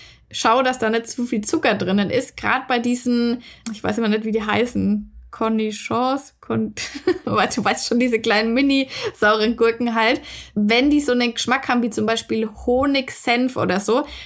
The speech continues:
oftmals ist da in dem Wasser halt richtig viel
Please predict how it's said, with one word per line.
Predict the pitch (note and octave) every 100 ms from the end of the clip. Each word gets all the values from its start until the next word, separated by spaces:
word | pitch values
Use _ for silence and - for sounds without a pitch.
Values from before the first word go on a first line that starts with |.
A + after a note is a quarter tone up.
| - -
oftmals | - F4+ - B3 A#3
ist | G#3+
da | G#3+
in | G3 A3
dem | A3
Wasser | G#3+ C4 B3+
halt | A3+ G#3+
richtig | - D4 D4+ C#4+
viel | - C4 C4+